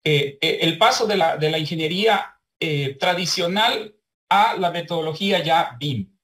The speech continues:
Entonces, eh, vamos a hablar específicamente del caso, eh,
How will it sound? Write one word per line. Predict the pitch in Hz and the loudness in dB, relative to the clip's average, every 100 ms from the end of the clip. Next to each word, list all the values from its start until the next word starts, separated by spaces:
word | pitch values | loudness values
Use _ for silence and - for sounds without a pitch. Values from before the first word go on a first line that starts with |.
| _ | _
Entonces, | _ 170 175 170 156 - _ _ _ | _ -8 -6 -6 -8 -12 _ _ _
eh, | 143 143 | -6 -2
vamos | 170 208 208 | 0 0 -2
a | |
hablar | 180 190 190 - | 0 2 0 -2
específicamente | - - 165 226 226 214 208 202 220 220 | -6 -4 -4 -4 -4 -2 0 0 -2 -2
del | 196 156 | -2 -4
caso, | - 185 - 185 175 - | 0 0 0 0 0 -2
eh, | 147 143 131 104 | -4 -4 -6 -8